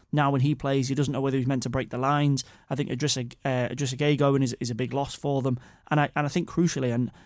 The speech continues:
it's very difficult to have this conversation with Everton fans 'cause they massively disagree with me on this, but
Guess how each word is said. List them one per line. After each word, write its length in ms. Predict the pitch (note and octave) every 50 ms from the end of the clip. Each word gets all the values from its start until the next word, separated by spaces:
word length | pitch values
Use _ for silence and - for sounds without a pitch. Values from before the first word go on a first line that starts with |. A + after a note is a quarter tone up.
| _ _ _
it's 120 | - C3+ -
very 280 | D#3+ D#3+ D#3 D3 C#3 - _ _ -
difficult 320 | - D#3+ C#3+ D3+ C#3+ B2
to 80 | - C3
have 120 | B2+ C3+
this 100 | C#3+ C#3
conversation 420 | - - B2+ B2 - B2+ B2+ A#2+ B2
with 200 | B2 B2 A2+ - -
Everton 220 | C#3 C3+ C3 - B2
fans 220 | C3 C3 A#2+ A2+
'cause 120 | - C3+ A#2+
they 120 | C3 B2 A2+ -
massively 380 | C#3 D3 B2+ A#2 - C3 B2+
disagree 360 | A#2 B2+ B2 B2+ A#2+ C3+ C#3+ D3+
with 80 | C3+
me 80 | B2+ B2
on 100 | A#2 A#2+
this, 160 | B2 A2+ A2+
but 200 | - - C#3 -